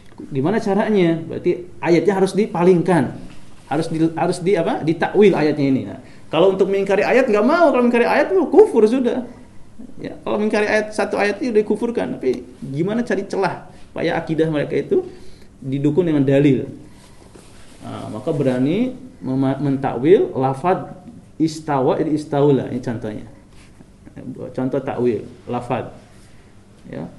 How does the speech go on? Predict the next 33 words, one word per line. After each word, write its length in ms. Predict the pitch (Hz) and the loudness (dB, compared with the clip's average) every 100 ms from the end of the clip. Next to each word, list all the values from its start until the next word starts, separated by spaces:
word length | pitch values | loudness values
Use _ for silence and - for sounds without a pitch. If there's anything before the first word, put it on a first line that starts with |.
| - | -16
jadi 220 | - 131 113 | -6 -6 -4
a-, 180 | 123 117 | -8 -8
akhirnya 280 | 123 156 | -6 -4
berubah 560 | 226 233 233 220 - - | 0 2 4 4 0 -8
maknanya. 600 | - 190 214 247 240 160 | -4 -4 -2 0 0 0
Istawa 480 | - - 180 175 156 | -2 -4 0 0 0
artinya 360 | 160 165 160 143 | -2 -2 -2 -2
bersemayam, 600 | 139 143 143 127 190 185 | -4 -4 -2 0 -2 -2
istawa 400 | 175 151 143 190 | -4 -2 -2 -2
artinya 400 | 180 156 190 302 - - - - | -2 -2 -2 -2 -6 -16 -12 -4
menguasai. 960 | 139 143 135 127 135 120 113 98 - - - - - - - | 0 2 2 0 -2 -4 -4 -6 -8 -14 -20 -18 -16 -8 -4
Jadi 100 | 151 | 0
Allah 280 | 143 165 202 | 0 2 2
menguasai 480 | 170 160 151 180 | 2 2 2 0
arsy. 640 | 196 214 185 - - - - - - - - - - - - - - - - - 131 | 2 2 2 -4 -12 -16 -16 -16 -16 -18 -20 -20 -20 -20 -20 -20 -20 -20 -20 -12 -4
Lalu 140 | 190 | -2
di 80 | 214 | -2
mana 240 | 381 302 | -2 0
Allah 160 | 214 196 | 0 0
Subhanahu 320 | 185 175 160 | 0 -2 -2
wa 80 | 151 | -2
taala? 320 | 147 131 120 | -2 -4 -4
Kata 160 | 127 160 | -6 -4
mereka 400 | 156 151 156 214 | -4 -4 -4 -4
Allah 240 | 151 185 | -4 -4
tidak 240 | 135 120 - | -4 -4 -4
di 80 | |
atas, 480 | - 123 - 139 139 | -6 -8 -8 -8 -6
tidak 120 | 120 120 | -6 -4
di 40 | |
bawah, 280 | 131 - 165 | -4 -4 -4
tidak 240 | 120 | -6
di 20 | 120 | -6